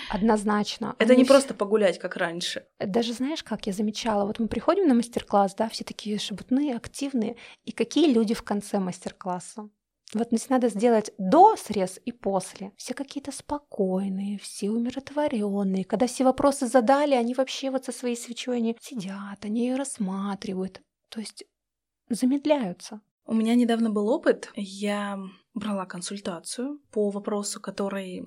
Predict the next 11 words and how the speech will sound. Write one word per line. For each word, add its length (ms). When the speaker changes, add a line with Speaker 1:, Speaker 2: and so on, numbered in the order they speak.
Speaker 2:
меня 280
волнует. 720
И 440
для 280
этого 300
случая 640
у 60
меня 320
была 600
свеча. 520
Свеча 840